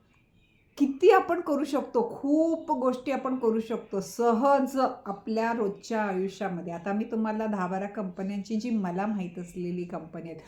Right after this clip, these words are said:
औषधाच्या बाबतीतसुद्धा आपली औषधं खूप चांगली आहे, आपल्याला काही त्यांच्या बाहेरच्या देशाच्या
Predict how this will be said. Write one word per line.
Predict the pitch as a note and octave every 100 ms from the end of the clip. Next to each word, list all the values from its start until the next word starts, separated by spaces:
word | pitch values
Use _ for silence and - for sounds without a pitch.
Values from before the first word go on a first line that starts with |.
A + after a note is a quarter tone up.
| -
औषधाच्या | A#3 A#3+ D4+ D4+ E4 D#4+
बाबतीतसुद्धा | D4 C#4+ D4 C#4+ B3
आपली | A3 G3 - A#3+ C4
औषधं | B3 A#3+ B3 -
खूप | - C4 C4+
चांगली | - C#4 C4 B3+
आहे, | A#3
आपल्याला | G3 G3 G#3+ A3+
काही | A#3 G#3+ F#3+ A3
त्यांच्या | A3+ A3 A3
बाहेरच्या | G#3+ F3 F#3+ G3
देशाच्या | G3+ G3+ G3+ G3+ G#3